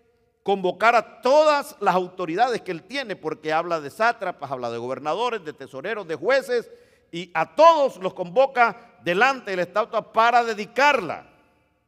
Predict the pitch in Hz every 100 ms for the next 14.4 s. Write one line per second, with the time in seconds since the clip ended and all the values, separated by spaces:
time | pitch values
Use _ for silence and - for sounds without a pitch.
0 | _ _ _ _ _ _ _ _ 170 190
1 | 180 185 269 254 226 208 214 277 269 233
2 | 233 277 277 254 202 - 190 180 247 277
3 | 269 226 202 185 180 175 233 262 254 226
4 | 190 202 175 196 262 294 269 196 190 190
5 | 233 233 220 233 233 214 220 302 233 -
6 | 226 208 - _ _ _ 240 254 240 277
7 | 277 254 233 226 262 247 214 208 240 285
8 | 294 226 220 202 208 294 294 247 - 202
9 | 190 180 - 277 311 269 202 - 185 208
10 | 208 190 240 240 208 165 175 202 165 151
11 | - 226 - 107 _ _ _ _ _ _
12 | _ _ _ _ _ _ _ _ _ _
13 | - 185 214 202 226 320 311 - 302 269
14 | 175 208 202